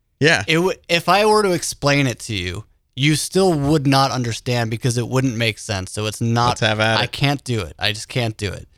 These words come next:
Speaker 1: Can't
Speaker 2: I'm
Speaker 1: do it.
Speaker 2: going to save you all from this because this is just some weird Aussie humor. But I
Speaker 1: Oh.
Speaker 2: will,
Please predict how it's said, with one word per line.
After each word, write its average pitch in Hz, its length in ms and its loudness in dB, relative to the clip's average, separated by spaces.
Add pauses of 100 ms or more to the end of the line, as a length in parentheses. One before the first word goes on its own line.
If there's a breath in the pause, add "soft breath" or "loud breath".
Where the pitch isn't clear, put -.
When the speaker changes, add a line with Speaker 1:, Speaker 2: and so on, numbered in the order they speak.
Speaker 1:
Can't 120 240 -2
Speaker 2:
I'm 127 80 4
Speaker 1:
do 139 60 6
it. 135 40 6
Speaker 2:
going 160 220 6
to 151 80 0
save 151 420 2
you 123 160 2
all 107 180 2
from 98 240 -6
this 90 200 -6
because 110 400 -6 (160 soft breath)
this 143 160 0
is 160 80 0
just 165 160 -2
some 127 200 2
weird 123 260 2
Aussie 110 360 0
humor. 104 320 -2
But 117 180 -2
I 135 100 4
Speaker 1:
Oh. 147 40 4
Speaker 2:
will, 185 520 2